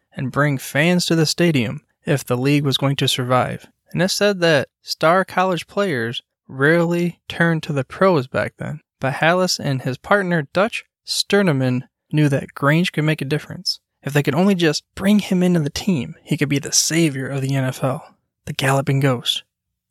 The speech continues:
The one that nobody can see. The Galloping Ghost. On the Bears. With Halas. It could be a match made in heaven. And they would end up getting this guy. You see, Grange had an agent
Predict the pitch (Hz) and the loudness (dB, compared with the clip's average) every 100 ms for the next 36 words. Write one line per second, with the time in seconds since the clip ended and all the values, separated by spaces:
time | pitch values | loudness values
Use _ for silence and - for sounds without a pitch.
0 | _ - 127 139 147 143 120 120 127 131 | _ -2 2 4 4 2 0 2 4 4
1 | 131 135 - 135 - 123 123 - - _ | 4 2 0 -2 0 -2 -4 -8 -20 _
2 | _ _ _ - 127 131 131 127 135 123 | _ _ _ -8 -2 2 0 0 -2 -2
3 | 117 - - - _ _ _ _ _ 147 | -4 -6 -8 -12 _ _ _ _ _ 0
4 | 131 131 131 123 120 - - _ _ _ | 0 2 0 0 -2 -10 -16 _ _ _
5 | 147 - 135 120 - - - _ _ _ | 0 2 2 0 -6 -10 -10 _ _ _
6 | _ _ _ 165 151 - - 160 135 139 | _ _ _ 0 0 -2 -2 0 0 -2
7 | 127 127 - - 135 123 127 127 - 135 | -2 -2 -6 -6 -2 2 2 2 0 0
8 | 127 120 - 123 135 - - _ _ _ | 2 0 -2 -2 -4 -8 -16 _ _ _
9 | 143 139 135 175 190 160 170 170 147 160 | 0 2 4 4 2 2 2 0 0 0
10 | 160 123 - 123 107 - - _ _ - | 2 0 -2 -2 -2 -6 -12 _ _ -6
11 | 151 143 131 131 165 185 180 160 143 156 | -2 0 0 0 2 0 0 0 2 2
12 | 156 113 - | 0 -4 -6